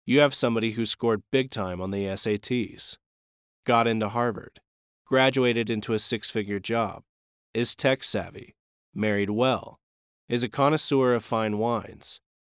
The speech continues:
and thinks that minimum wage laws are a good idea that will actually help the poor. And the conceit is incorrigible. The ignorance is adamantine.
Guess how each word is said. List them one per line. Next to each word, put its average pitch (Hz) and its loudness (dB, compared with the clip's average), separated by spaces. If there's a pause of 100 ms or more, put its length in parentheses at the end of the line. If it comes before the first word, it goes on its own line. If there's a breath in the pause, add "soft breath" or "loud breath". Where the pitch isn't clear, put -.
(120)
and 123 -2
thinks 156 2
that 110 -2
minimum 127 0
wage 113 0
laws 110 -2
are 104 -2
a 98 -4
good 123 0
idea 104 0
that 101 -2
will 101 -4
actually 123 -2
help 95 -8
the - -10
poor. - -6 (1120)
And 135 0
the 131 2
conceit 135 0
is 113 -2
incorrigible. 113 -4 (840)
The 120 -2
ignorance 127 0
is 117 -4
adamantine. 117 -2